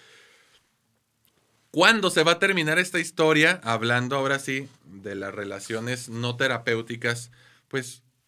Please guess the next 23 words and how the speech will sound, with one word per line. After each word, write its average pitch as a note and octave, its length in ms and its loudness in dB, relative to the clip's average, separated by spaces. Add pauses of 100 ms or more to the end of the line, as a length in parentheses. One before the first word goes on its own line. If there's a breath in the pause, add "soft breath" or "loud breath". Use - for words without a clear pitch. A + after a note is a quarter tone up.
(420)
cuando B2 300 0
la B2+ 100 0
enamorada C3+ 840 -2 (220)
o A2+ 180 -2
el B2 80 0
enamorado, B2 640 -2
porque A2+ 240 -14
les G2+ 80 -12
digo A2 220 -12
que A#2+ 80 -18
se F#2+ 240 -12
puede G#2 360 -10
dar A2 200 -8
en G#2 340 -16 (140)
diferentes G2+ 580 -14
tipos A2+ 240 -16
de G#2+ 80 -16
situaciones, B2 720 -10 (920 soft breath)
cuando A2 440 -4
la C#3 480 0
o A2 240 -4
el D3 220 2
enamorado C#3+ 760 -4